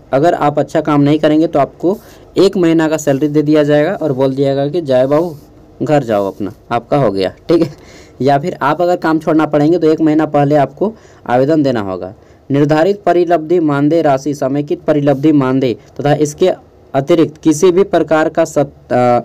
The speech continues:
भत्ता देय नहीं होगा, ठीक है। आपका जो मानदेय है, निर्धारित परिलब्धि मानदेय, राशि, समेकित परिलब्धि मानदेय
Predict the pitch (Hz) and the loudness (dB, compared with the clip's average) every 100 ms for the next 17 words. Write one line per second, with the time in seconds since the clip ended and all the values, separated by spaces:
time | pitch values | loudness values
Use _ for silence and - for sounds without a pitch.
0 | - 117 127 - 170 143 156 151 135 117 | -4 -4 -4 0 0 2 0 0 -2 -4
1 | 101 - - - - - 175 175 220 - | -8 -12 -18 -20 -20 -4 -2 -2 -4 -10
2 | - - - - - 127 - 160 156 143 | -20 -20 -20 -20 -6 -6 0 0 2 2
3 | 123 135 165 160 165 - _ - 135 120 | 0 2 0 -2 -6 -10 _ -6 -4 0
4 | 123 147 151 - 131 143 151 143 165 123 | 2 0 -2 -2 0 2 0 0 0 0
5 | 113 135 208 - - - - 127 127 127 | -2 -4 -8 -14 -20 -20 -10 -2 0 0
6 | 165 185 - 135 139 170 160 165 160 156 | -2 -2 0 0 2 0 0 0 2 2
7 | 151 151 175 151 143 151 | 0 0 0 0 0 -2